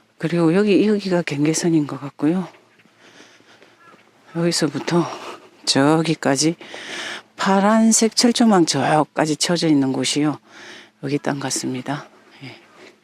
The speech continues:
집은 이렇게 생겼고요. 도로 이렇게 옆에 바로 붙어 있는 집입니다.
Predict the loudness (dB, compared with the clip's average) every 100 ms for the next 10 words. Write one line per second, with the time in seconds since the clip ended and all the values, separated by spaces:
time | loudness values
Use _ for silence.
0 | -8 -8 -8 _ _ -20 -20 -14 -10 -8
1 | -2 0 0 -2 -12 -12 -10 -10 -10 -14
2 | -16 -12 -10 -12 -16 -20 _ _ _ _
3 | _ _ _ _ _ -20 _ _ _ -12
4 | -6 -2 0 0 -4 -2 -2 -2 -4 -4
5 | -4 -4 -10 _ _ _ _ -20 -20 _
6 | _ -6 -2 -2 -4 -8 -2 -2 -2 -4
7 | -4 -4 -4 -8 -10 -14 -16